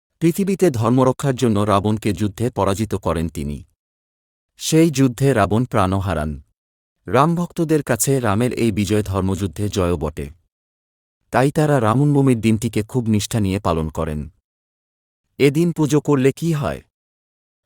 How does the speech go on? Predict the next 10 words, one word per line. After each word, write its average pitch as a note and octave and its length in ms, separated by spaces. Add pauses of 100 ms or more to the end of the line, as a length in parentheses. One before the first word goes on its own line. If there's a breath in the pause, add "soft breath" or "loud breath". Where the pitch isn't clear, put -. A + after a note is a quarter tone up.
(100)
অনেকেই E3+ 400
বিশ্বাস C3+ 400
করেন, G#2 280 (220)
এদিন C3+ 280
নিষ্ঠা C#3 340
নিয়ে C3 180
পুজো B2+ 300
করলে G2+ 340 (300)
মনের C#3 320
অনেক D3 240